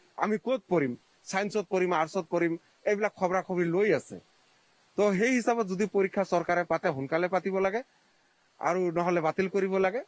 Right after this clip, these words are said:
ইয়াতে চৰকাৰক মই এটা ছাজেশ্যন দিব খুজিছো যে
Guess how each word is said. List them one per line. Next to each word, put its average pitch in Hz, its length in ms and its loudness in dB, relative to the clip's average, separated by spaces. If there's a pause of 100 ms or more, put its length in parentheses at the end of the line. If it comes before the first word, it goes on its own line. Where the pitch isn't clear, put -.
(440)
ইয়াতে 220 280 -2 (100)
চৰকাৰক 208 400 0
মই 196 180 0
এটা 185 220 0 (480)
ছাজেশ্যন 170 420 0 (360)
দিব 151 140 2 (120)
খুজিছো 156 320 -2 (1200)
যে 190 180 2